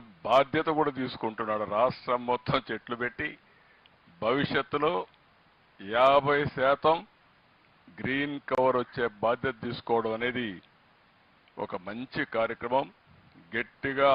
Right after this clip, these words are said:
అందరూ కూడా చప్పట్లు కొట్టి అభినందించండి. ఇది జయప్రదం కావాలని కూడా భగవంతుని ప్రార్థించండి. ప్రతి ఒక్కరి బాధ్యత. అందరూ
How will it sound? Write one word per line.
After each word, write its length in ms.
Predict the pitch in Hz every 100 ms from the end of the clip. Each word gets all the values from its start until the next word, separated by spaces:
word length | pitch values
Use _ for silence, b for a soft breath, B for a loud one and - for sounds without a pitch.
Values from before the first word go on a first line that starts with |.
| 123
అందరూ 340 | 131 131 139 139
కూడా 120 | 143 139
చప్పట్లు 440 | 127 - 123 - 117
కొట్టి 220 | 123 - 110
అభినందించండి. 840 | 104 127 131 127 120 117 123 131 160 214 - - - - - - - - - - - - - - - - - - - - -
ఇది 140 | 117 123 -
జయప్రదం 580 | 131 165 - 165 160 160 -
కావాలని 520 | 143 139 135 131 127
కూడా 200 | 135 139 123 95 - - - - - - - - - 104
భగవంతుని 560 | 113 123 127 127 120 120
ప్రార్థించండి. 800 | 104 104 95 104 98 98 87 85 80 - - - - - - - - - - - - - - - -
ప్రతి 300 | 123 127 - 135 117
ఒక్కరి 280 | - 127 117 90 -
బాధ్యత. 460 | 107 110 120 - 90 - - - - - - - - -
అందరూ 720 | 110 127 127 127 123 123 139